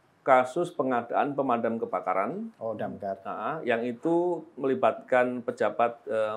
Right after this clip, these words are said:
Speaker 1: menteri dalam negeri dan kemudian, eh, apa, eh, banyak kepala daerah yang terlibat.
Speaker 2: Hmm. Yang waktu itu ada satu orang meninggal itu ya,
Speaker 1: Ya.
Speaker 2: belakangan ya? Oh.
Speaker 1: Betul.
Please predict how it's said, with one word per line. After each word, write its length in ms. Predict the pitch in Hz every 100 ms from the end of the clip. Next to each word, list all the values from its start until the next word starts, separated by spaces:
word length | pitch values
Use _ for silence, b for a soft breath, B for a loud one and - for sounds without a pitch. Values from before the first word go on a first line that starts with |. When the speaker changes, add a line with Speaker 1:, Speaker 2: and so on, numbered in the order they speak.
| 107
Speaker 1:
menteri 480 | 113 107 120 135 165
dalam 320 | 107 101 101
negeri 380 | 101 113 160 175
dan 240 | 101 104
kemudian, 640 | 104 107 101 110 110 110 107
eh, 320 | - 104 104 104
apa, 400 | 104 120 147 156 - _ b b _ _ -
eh, 260 | 113 117 113
banyak 240 | 104 127
kepala 320 | 117 117 113 110
daerah 240 | 101 101
yang 140 | 101
terlibat. 420 | 101 98 90 87 - _ -
Speaker 2:
Hmm. 320 | 123 117 110 113 _ _ _ -
Yang 160 | 127 120
waktu 160 | 113 120
itu 80 | 139
ada 200 | 127 117
satu 240 | 117 110 113
orang 160 | 120
meninggal 320 | 120 117 117 113
itu 140 | 113
ya, 160 | 104 -
Speaker 1:
Ya. 60 | -
Speaker 2:
belakangan 380 | - 104 101 110
ya? 160 | 98 98 110
Oh. 180 | 104 104 _
Speaker 1:
Betul. 320 | 101 98 92